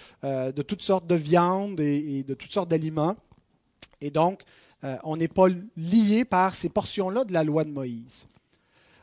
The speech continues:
On voit aussi une autre controverse entourant la circoncision. La circoncision faisait partie des lois données dans l'Ancien Testament et qui était le signe de l'alliance. Si quelqu'un n'avait pas le signe de l'alliance, il avait transgressé l'alliance.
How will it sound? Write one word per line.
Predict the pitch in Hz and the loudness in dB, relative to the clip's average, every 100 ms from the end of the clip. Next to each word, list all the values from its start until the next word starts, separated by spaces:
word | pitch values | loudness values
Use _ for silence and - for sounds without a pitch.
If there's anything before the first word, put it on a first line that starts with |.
| - | 2
On | 196 | 4
voit | 196 247 254 | 8 8 8
aussi | 214 - 254 | 6 4 2
une | 214 | 6
autre | 220 - | 4 6
controverse | 202 - 165 208 285 - | 2 4 2 2 2 -2
entourant | 170 160 165 202 247 - - | -4 -2 -2 -2 -4 -10 -4
la | 156 | -2
circoncision. | 165 233 - 202 185 185 151 165 143 - _ - - | 0 -2 -2 -2 -2 -4 -2 -2 -2 -6 _ -20 -8
La | 151 170 | -2 0
circoncision | 226 - 233 190 185 311 | 0 0 0 -2 -2 -2
faisait | 208 175 | -2 -2
partie | 180 233 - - 262 | -2 -2 -2 -2 -2
des | 190 170 165 | 0 2 2
lois | 160 151 151 - _ _ _ _ | 2 2 0 -4 _ _ _ _
données | 143 165 175 208 | 0 2 2 -2
dans | 170 | -2
l'Ancien | 160 147 175 | -2 -4 -6
Testament | 170 147 - 147 135 147 - _ _ - _ - | -6 -6 -6 -6 -6 -8 -12 _ _ -20 _ 0
et | 170 | 0
qui | 180 - 196 | 0 -2 0
était | 220 214 | 6 6
le | 214 185 | 6 4
signe | 180 - 277 285 311 | 2 2 2 0 2
de | 208 | 4
l'alliance. | 202 190 196 202 151 120 - - - _ _ _ - | 4 4 2 2 -2 -8 -8 -6 -10 _ _ _ -6
Si | - 214 | -4 4
quelqu'un | 247 226 269 269 | 6 6 4 4
n'avait | 214 196 196 | 4 4 2
pas | - 240 240 - 180 | 4 2 2 -2 -4
le | 165 160 | -2 0
signe | - 247 | 0 2
de | 190 | 4
l'alliance, | 170 190 294 233 | 4 4 2 2
il | 185 | 2
avait | 180 | 0
transgressé | - 254 202 190 185 233 | 0 -2 2 0 2 2
l'alliance. | 190 190 226 247 139 - - | 4 6 4 2 -6 -10 -10